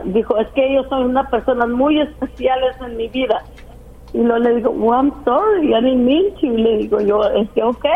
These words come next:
Y luego me dice, "¿Tú qué sabes de lo que yo siento?". Y luego le digo yo, "Pues, tell me". Dice,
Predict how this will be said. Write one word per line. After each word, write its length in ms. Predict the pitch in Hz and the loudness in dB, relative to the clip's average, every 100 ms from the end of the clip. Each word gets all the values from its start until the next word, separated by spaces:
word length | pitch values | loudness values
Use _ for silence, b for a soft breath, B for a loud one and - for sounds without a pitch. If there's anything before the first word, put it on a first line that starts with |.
| 403 | 2
Y 140 | 294 226 | 2 2
luego 180 | 220 226 | 2 2
me 180 | 226 | 2
dice, 320 | 220 208 214 208 - - - - | 0 0 -4 -4 -16 -20 -6 -4
"¿Tú 120 | 330 | 0
qué 120 | 339 294 - | 0 0 0
sabes 460 | 294 285 269 240 | 2 4 2 0
de 100 | 247 | 0
lo 140 | 240 233 | 0 0
que 120 | 240 | 0
yo 140 | 247 247 | 0 0
siento?". 600 | 240 247 247 - 220 196 - - - - - - | 0 0 0 -2 -2 -2 -6 -20 -20 -20 -20 -8
Y 60 | 247 | -2
luego 200 | 233 233 | 0 2
le 160 | 226 220 | 2 2
digo 240 | 226 233 | 2 2
yo, 320 | 339 233 233 - - | 2 2 0 -4 -4
"Pues, 160 | 262 269 - | -4 -4 -2
tell 240 | 285 381 466 | 0 0 0
me". 240 | 440 359 - - - - - - - - - | 0 0 -2 -10 -20 -20 -20 -20 -20 -20 -6
Dice, 580 | 233 262 254 254 214 | 0 0 0 -2 -2